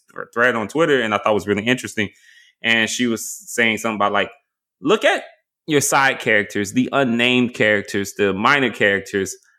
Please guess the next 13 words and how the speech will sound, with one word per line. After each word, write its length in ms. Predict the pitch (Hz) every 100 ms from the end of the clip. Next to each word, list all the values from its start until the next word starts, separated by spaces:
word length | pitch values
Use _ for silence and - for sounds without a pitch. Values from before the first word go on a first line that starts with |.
| _
How 280 | - 127 151
many 300 | 180 185 180
of 160 | 160 139
them 460 | 147 139 131 117
do 100 | -
you 160 | 117 127
default 480 | 110 120 120 113 101
to 100 | 104
men? 360 | 92 98 92 82 _ _ _ _ _ _ _ _ _ _ _
How 180 | - 120
many 300 | 131 147 147
of 100 | 143
them 260 | 151 151